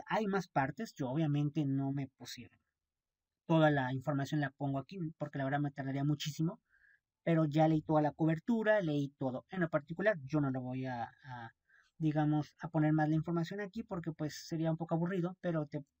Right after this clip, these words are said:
especifica esto, ¿no? También por ahí te menciona que no es, o que no se entiende, ¿verdad? Por, por accidente, ¿no? Y en esta parte está la de los beneficios de los reclamos,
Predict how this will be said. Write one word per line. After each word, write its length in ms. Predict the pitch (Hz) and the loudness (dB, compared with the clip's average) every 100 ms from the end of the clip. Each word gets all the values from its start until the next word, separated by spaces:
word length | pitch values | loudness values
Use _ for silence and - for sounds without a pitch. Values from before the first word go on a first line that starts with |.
| _ - | _ -18
especifica 720 | - - 156 143 165 - 143 | -12 -6 -6 -4 -4 0 0
esto, 260 | 123 - 131 | 0 -8 -8
¿no? 140 | 180 - _ _ _ - | -8 -8 _ _ _ -2
También 220 | 220 240 | 0 2
por 120 | 247 | 4
ahí 120 | 208 | 2
te 100 | 208 | 0
menciona 460 | 202 165 175 170 170 - | 0 2 4 2 0 0
que 140 | 160 | 2
no 320 | 156 156 147 | 4 4 4
es, 580 | 147 147 139 - - - _ _ _ | 2 0 -2 -8 -14 -16 _ _ _
o 100 | 135 | -8
que 120 | - | 0
no 80 | 151 | 0
se 120 | 147 | 0
entiende, 380 | 135 135 147 135 | -4 -2 -2 -2
¿verdad? 180 | 127 131 | -4 -6
Por, 280 | - 123 110 | -6 -8 -10
por 160 | - 107 | -14 -14
accidente, 500 | - - 233 131 269 | -12 -6 -4 -2 -4
¿no? 160 | 233 _ _ _ _ _ _ _ _ _ _ _ | -6 _ _ _ _ _ _ _ _ _ _ _
Y 180 | 226 254 | 2 6
en 80 | 262 | 6
esta 240 | 254 285 | 6 2
parte 320 | 269 269 262 | 4 2 4
está 200 | 254 - | 0 4
la 180 | 233 233 | 4 4
de 160 | 233 226 | 2 0
los 260 | 220 202 | -2 -2
beneficios 560 | 196 196 170 208 180 226 | -2 0 -2 -4 -4 -2
de 100 | 202 | 0
los 160 | 180 165 | 0 0
reclamos, 760 | 170 180 180 208 277 - 160 | 0 0 0 0 -2 -4 -14